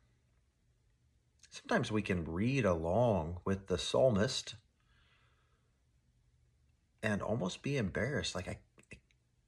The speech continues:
I don't know that I would be bold enough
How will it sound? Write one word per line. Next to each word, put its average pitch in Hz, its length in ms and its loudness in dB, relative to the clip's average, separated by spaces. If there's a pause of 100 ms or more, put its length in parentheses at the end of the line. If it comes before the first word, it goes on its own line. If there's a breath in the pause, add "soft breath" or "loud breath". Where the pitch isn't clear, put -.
(2000)
I 110 80 0
don't 135 240 2
know 156 140 4
that 123 140 2
I 117 80 6
would 113 160 4
be 107 140 0
bold 147 520 2
enough 92 800 -6